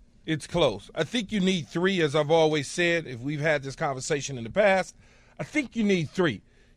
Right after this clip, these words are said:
They've done a, a, done a, a lot in a short amount of, they've done a lot in a short amount of time. I, one more will solidify it in my book, but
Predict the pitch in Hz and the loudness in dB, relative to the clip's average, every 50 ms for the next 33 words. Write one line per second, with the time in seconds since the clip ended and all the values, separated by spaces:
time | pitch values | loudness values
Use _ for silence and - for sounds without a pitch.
0 | _ - 135 196 233 226 180 147 131 226 262 269 254 226 196 175 156 139 - - | _ 0 4 4 6 6 4 2 4 4 6 6 6 6 4 4 4 2 -2 -6
1 | 135 120 - _ - - 165 160 151 208 233 233 196 160 151 139 - - 151 147 | -10 -10 -12 _ -10 -8 -8 0 2 2 2 4 2 2 2 0 -2 0 0 0
2 | 143 160 202 220 220 190 165 147 139 131 - - 226 214 208 185 170 170 180 190 | 4 6 8 8 8 8 4 0 -6 -6 -4 0 6 6 8 8 6 2 2 2
3 | 185 180 160 - - 139 127 110 - - 127 107 - - - - _ _ _ - | 2 0 0 -2 -6 -8 -8 -8 -8 -12 -12 -14 -14 -14 -14 -14 _ _ _ -20
4 | - - - 170 220 247 214 233 247 226 190 175 185 202 202 196 185 170 151 143 | -20 -4 4 6 6 6 8 6 6 6 6 6 8 8 8 8 8 6 2 -4
5 | 135 - - - 208 196 180 165 156 160 170 165 151 139 - - 190 185 180 190 | -4 -4 0 4 6 6 6 6 4 2 2 2 0 0 -2 0 4 4 4 4
6 | 196 202 196 - _ _ _ _ _ _ _ _ _ _ _ _ _ _ _ _ | 4 -4 -6 -10 _ _ _ _ _ _ _ _ _ _ _ _ _ _ _ _
7 | _ _ _ _ _ _ _ _ _ _ _ _ _ _ _ _ _ - 196 - | _ _ _ _ _ _ _ _ _ _ _ _ _ _ _ _ _ -16 -14 -14
8 | - - - - _ _ _ - - - - - - - - - - - 151 165 | -14 -16 -18 -20 _ _ _ -14 -10 -10 -8 -8 -8 -8 -8 -10 -10 -6 2 6
9 | 233 294 302 285 269 269 269 254 226 214 202 180 165 170 180 190 185 175 - - | 8 8 8 8 8 12 12 12 12 12 12 12 12 10 8 8 8 8 6 2
10 | - 165 160 196 202 190 151 - 214 196 202 202 190 196 196 180 165 170 185 190 | 2 4 6 6 6 6 6 6 10 10 10 12 10 8 6 4 4 6 6 6
11 | 185 170 175 202 202 180 - - 147 131 175 196 185 160 - | 6 8 6 4 4 4 0 -10 -4 4 10 10 10 10 10